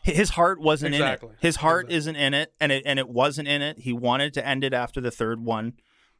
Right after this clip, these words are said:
Speaker 1: and it's very obvious that he did just from watching the fourth one. So I don't necessarily have faith in Disney to do something good with this, but James Mangold, I do. So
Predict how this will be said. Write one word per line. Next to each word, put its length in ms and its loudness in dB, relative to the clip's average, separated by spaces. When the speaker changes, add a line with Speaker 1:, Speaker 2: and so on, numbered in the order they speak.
Speaker 1:
and 120 0
it's 80 -4
very 220 0
obvious 580 -4
that 140 -4
he 100 -10
did 320 -4
just 200 -10
from 180 -8
watching 380 -4
the 80 -10
fourth 320 -8
one. 200 -4
So 260 -8
I 120 4
don't 320 0
necessarily 540 -2
have 220 -2
faith 460 -2
in 300 -4
Disney 640 -2
to 80 0
do 200 0
something 400 -2
good 220 -2
with 160 -2
this, 380 -8
but 180 0
James 340 -2
Mangold, 360 -2
I 80 -2
do. 280 -12
So 520 -2